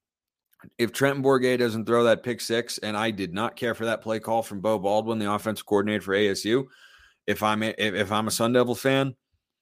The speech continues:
I don't know why you're throwing all the way to the wide side of the field on a long developing route with a quarterback that has an average arm.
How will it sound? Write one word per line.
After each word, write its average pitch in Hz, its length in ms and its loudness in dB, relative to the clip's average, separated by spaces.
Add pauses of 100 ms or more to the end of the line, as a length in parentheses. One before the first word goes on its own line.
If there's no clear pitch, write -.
(540)
I 113 80 2
don't 123 80 6
know 120 80 6
why 113 180 4
you're 110 100 2
throwing 113 360 2
all 110 160 4
the 107 80 2
way 107 120 4
to 107 100 2
the 98 120 0
wide 104 360 0
side 110 260 0
of 92 60 -2
the 90 60 -8
field 110 720 2
on 98 140 2
a 92 60 -2
long 101 360 0
developing 101 640 2
route 98 360 2
with 98 360 -2
a 90 40 -4
quarterback 98 600 0
that 90 100 -2
has 95 240 -2
an 90 60 -6
average 87 360 -4
arm. 76 300 -4